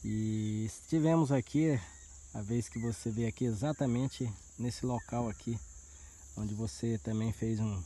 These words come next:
um vídeo. E aqui a gente, é, presencia tudo isso daqui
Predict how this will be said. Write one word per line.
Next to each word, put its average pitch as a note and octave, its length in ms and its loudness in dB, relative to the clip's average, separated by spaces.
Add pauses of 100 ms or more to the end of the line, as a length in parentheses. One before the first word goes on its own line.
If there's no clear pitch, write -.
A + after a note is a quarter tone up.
(800)
um A2 140 2
vídeo. C3 420 4 (1600)
E B2+ 100 2
aqui C#3+ 260 2
a D3+ 80 4
gente, D3+ 400 2 (2750)
é, B2 100 0
presencia C3 800 0 (100)
tudo D3+ 240 -2
isso C3+ 300 0
daqui B2 580 0